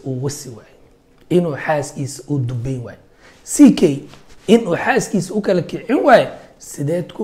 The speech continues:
ogaatay adigu? Ma qolkaad ku jirtayoo tooshkaad u haysay? Mise adigana next ahayd? Next. Ha, gameka labaad in lagu dab saaraa rabtay. Sideed nin rag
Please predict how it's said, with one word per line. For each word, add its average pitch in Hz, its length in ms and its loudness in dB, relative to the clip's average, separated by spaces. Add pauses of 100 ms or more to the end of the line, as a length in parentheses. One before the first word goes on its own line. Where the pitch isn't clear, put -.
(120)
ogaatay 135 440 -8 (100)
adigu? 139 380 -8 (120)
Ma 123 120 -8
qolkaad 160 500 -2
ku 185 120 0
jirtayoo 180 580 0 (360)
tooshkaad 165 500 -4
u 156 60 0
haysay? 117 400 -8 (1600)
Mise 151 220 -8
adigana 185 340 4
next 175 420 -4
ahayd? - 380 -12 (880)
Next. - 520 -8 (340)
Ha, 101 400 -8
gameka 143 400 -2
labaad 135 400 -2
in 165 100 -6
lagu 139 120 -4
dab 120 160 -6
saaraa 127 360 -12
rabtay. - 260 -20 (340)
Sideed 175 420 4 (580)
nin 185 280 4 (220)
rag 156 120 0